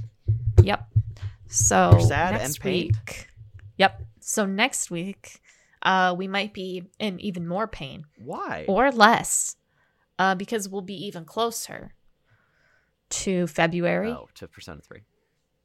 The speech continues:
Speaker 1: And Final Fantasy seven Part Two.
Speaker 2: I also wanna say, 'cause this, I'm sure listeners know, I'm a big fan of the Yakuza or the Like a Dragon series,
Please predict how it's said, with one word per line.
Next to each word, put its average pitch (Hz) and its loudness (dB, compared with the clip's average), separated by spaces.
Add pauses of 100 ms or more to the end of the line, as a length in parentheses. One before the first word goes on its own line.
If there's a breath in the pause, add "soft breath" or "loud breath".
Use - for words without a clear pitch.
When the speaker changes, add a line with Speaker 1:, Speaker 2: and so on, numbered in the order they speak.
(440)
Speaker 1:
And 262 -6
Final 196 -4
Fantasy 196 -4
seven 190 2
Part 196 4
Two. 220 -2 (840 soft breath)
Speaker 2:
I 131 4
also 170 0
wanna 131 -4
say, 113 -4 (880)
'cause - -12
this, 110 -8
I'm 107 -4
sure 110 -4
listeners 101 -8
know, 92 -6
I'm 90 -10
a 85 -14
big 90 -10
fan 92 -8
of 85 -12
the 87 -12
Yakuza 87 -8
or 85 -12
the 85 -10
Like 82 -10
a 87 -16
Dragon 85 -8
series, 85 -12